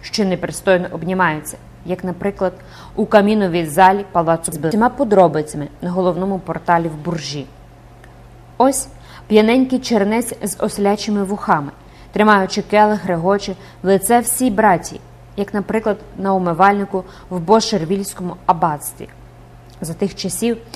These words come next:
вирізблена на камені думка мала привілей, схожий на свободу сучасної преси.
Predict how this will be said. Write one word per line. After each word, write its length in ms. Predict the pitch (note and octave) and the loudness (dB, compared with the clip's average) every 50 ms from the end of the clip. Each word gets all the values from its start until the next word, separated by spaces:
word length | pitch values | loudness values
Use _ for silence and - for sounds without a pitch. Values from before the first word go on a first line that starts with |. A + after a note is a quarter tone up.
| - - - - | -20 -20 -18 -14
вирізблена 720 | F3 D#3 F#3+ A3+ B3 A#3 G#3+ E3+ E3 F3 F3 E3+ E3+ E3+ E3+ | -4 2 4 4 4 4 2 0 0 0 0 0 0 -2 -2
на 80 | F#3 | 0
камені 400 | F3+ - G#3 G#3 G#3 F#3+ F3+ F3 | 2 4 4 4 4 2 -2 -2
думка 380 | E3 E3+ A3 A3+ A3+ G#3+ F#3 E3+ | -2 0 0 0 0 0 0 -2
мала 260 | E3+ G3 G#3+ G3+ G3 | 0 0 -2 -2 -2
привілей, 540 | G3 G3+ F#3+ G3 F#3 G3+ G3 F3+ D3 C3+ C3 - - - - - - - - - | -4 -4 -4 -4 -2 -2 -2 -2 -2 -4 -6 -10 -18 -20 -20 -20 -20 -20 -16 -14
схожий 380 | - - - G#3 G3 E3 F#3+ | -8 -4 -2 -2 -2 -2 -2
на 60 | F#3 | -4
свободу 400 | F3+ - F3 F3+ E3+ G3 F#3+ F#3+ | -4 -4 -4 -2 -2 -2 -2 -2
сучасної 560 | F3+ - F#3+ - - G3 F#3 F3 - F#3+ F3+ E3+ - | -4 -4 -6 -6 -4 -2 -2 -2 -4 -6 -8 -8 -6
преси. 400 | - - E3+ D3 - - - - | -4 -2 -2 -2 -2 -6 -10 -12